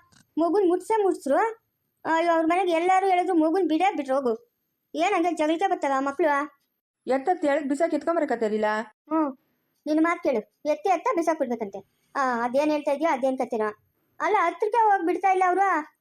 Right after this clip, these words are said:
Speaker 1: ಮನೆಗ್ ದೊಡ್ಡವ್ರು ಅಷ್ಟ್ ಹೇಳ್ತಾ ಇದ್ರು, ನಾ ಮಕ್ಳು ಬಿಟ್ಟಿಲ್ಲ. ಆ? ಅವ್ರ ಮುಂದೆ ಎಲ್ಲ ಮಕ್ಳನ್ನ ಎಲ್ಲಿ ಬಿಸಾಕಿದ್ರೆ ಅವ್ರು ಸುಮ್ನೆ ಇರ್ತಾರ?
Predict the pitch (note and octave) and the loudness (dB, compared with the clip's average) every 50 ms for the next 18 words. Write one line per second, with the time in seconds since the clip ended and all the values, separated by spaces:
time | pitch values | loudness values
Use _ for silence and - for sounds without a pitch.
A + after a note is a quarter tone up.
0 | _ - D#4 E4 F4+ G4+ G4+ E4 E4+ E4 D4 G4 G4 F#4 E4 D#4 - F4+ F4 F#4 | _ -4 -2 0 0 0 0 0 0 2 2 2 2 2 2 0 0 0 0 0
1 | F4+ F#4+ F4+ F4+ F4+ F4+ F4+ F4 E4 D#4 D#4 D4+ - E4+ C4+ D4 D#4 F4 F4 F4 | 2 0 0 0 0 0 0 2 2 0 0 -2 -2 -2 -2 -2 -2 0 0 0
2 | E4+ F4 E4+ B3 A3 A#3+ - _ _ _ _ _ _ - C#4 G4+ A#4+ - - _ | 0 0 -2 -2 -4 -8 -12 _ _ _ _ _ _ -4 -4 -4 -4 -6 -12 _
3 | _ _ - - D#4+ F4 F4 F4+ F#4 F4+ G4 F#4+ F#4 D#4 D#4 D#4 D#4 F4+ F4 F4+ | _ _ -4 -2 0 0 2 2 2 2 2 2 2 0 0 0 0 -2 0 0
4 | F4+ D#4 D4+ D4+ D#4+ D#4 D#4 D4+ D4 C4 C4 E4 D#4+ D#4+ E4+ E4 E4 C#4+ A3 | -2 -2 -2 -2 0 0 0 0 0 0 0 0 2 2 2 0 0 -2 -2